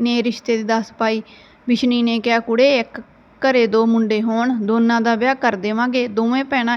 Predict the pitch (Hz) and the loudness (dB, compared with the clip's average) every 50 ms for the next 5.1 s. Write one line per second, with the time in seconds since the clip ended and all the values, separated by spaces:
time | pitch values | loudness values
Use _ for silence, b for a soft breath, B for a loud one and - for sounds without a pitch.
0 | - - 233 - - - 262 247 226 226 214 233 247 269 277 262 240 226 208 - | -4 -6 -10 -10 -2 0 0 2 2 0 0 2 2 2 2 2 -2 -2 -4 -4
1 | 220 214 208 196 208 233 220 240 247 254 240 240 240 B B B B B B B | -4 -2 -2 -2 -4 -2 -2 -2 -2 -2 -2 -4 -4 B B B B B B B
2 | B B 226 233 233 233 233 233 240 233 226 226 220 226 226 240 247 254 254 247 | B B 0 2 2 4 4 2 2 2 2 0 -2 -2 -2 0 0 2 2 2
3 | 233 220 226 220 226 - 202 - - - - _ - 220 214 - B B B B | 2 2 0 0 0 -2 -2 -2 -4 -8 -10 _ -4 -4 -4 -6 B B B B
4 | _ - 196 220 233 247 247 247 254 247 240 226 233 226 233 277 285 269 226 180 | _ -8 -2 2 2 4 4 4 4 2 2 2 0 0 0 0 2 2 2 2
5 | 185 233 | 0 -2